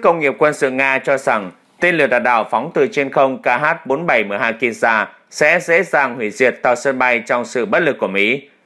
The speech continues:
Vậy, sự thật ra sao? Đại diện tập đoàn đóng tàu thống nhất U A C của Nga cho rằng tên lửa siêu thanh K H bốn bảy M hai Kinza ngoài khả năng tấn công các mục tiêu trên bộ, còn có chức năng mới,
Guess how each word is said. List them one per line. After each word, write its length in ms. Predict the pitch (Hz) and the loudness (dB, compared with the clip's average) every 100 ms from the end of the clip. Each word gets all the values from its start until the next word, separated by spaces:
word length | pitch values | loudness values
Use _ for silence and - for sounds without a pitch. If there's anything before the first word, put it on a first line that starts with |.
| _ _ | _ _
Vậy, 280 | 135 135 110 - _ | 0 0 -2 -10 _
sự 220 | - 160 | 0 2
thật 240 | 151 139 - - | 4 0 0 -12
ra 220 | - 131 | -2 -2
sao? 380 | 127 123 107 - _ _ _ _ _ _ | 2 0 0 -4 _ _ _ _ _ _
Đại 180 | - 165 | 0 0
diện 280 | 160 170 151 | 2 -2 2
tập 160 | 151 | 0
đoàn 220 | 139 139 135 | 2 0 0
đóng 160 | 147 | -2
tàu 200 | 170 143 | 2 0
thống 220 | 127 135 | 0 -2
nhất 200 | 165 185 190 | 0 -2 -2
U 140 | - | 0
A 120 | 143 135 | 2 2
C 120 | - 139 131 | 2 0 2
của 100 | 110 | -2
Nga 240 | 104 110 | 0 0
cho 200 | 113 131 | 0 0
rằng 320 | 117 120 101 87 _ _ _ | 0 0 -2 -6 _ _ _
tên 140 | - 175 | -2 2
lửa 140 | 151 | 2
siêu 180 | 123 143 | 2 0
thanh 240 | 147 139 | 0 -2
K 60 | 120 | 0
H 200 | 127 143 151 147 | -2 0 -2 0
bốn 220 | 131 156 | -2 0
bảy 200 | 147 107 | 0 0
M 60 | |
hai 300 | 104 104 110 110 | -4 -2 -2 -2
Kinza 460 | 127 120 120 113 101 - _ _ _ | -2 -2 0 0 0 -4 _ _ _
ngoài 200 | 156 160 | 0 2
khả 120 | 156 | 0
năng 160 | 147 143 | 0 0
tấn 200 | 143 160 | -2 0
công 240 | 170 147 | 0 2
các 100 | 175 | 0
mục 180 | 180 117 | 0 0
tiêu 160 | 135 | 0
trên 260 | 127 135 123 | 2 0 2
bộ, 300 | 120 104 - _ _ | 2 2 -2 _ _
còn 240 | 147 147 127 | 2 2 2
có 200 | 135 143 | 2 2
chức 200 | 185 175 | 0 0
năng 160 | 151 | 0
mới, 280 | 127 113 143 | 2 2 2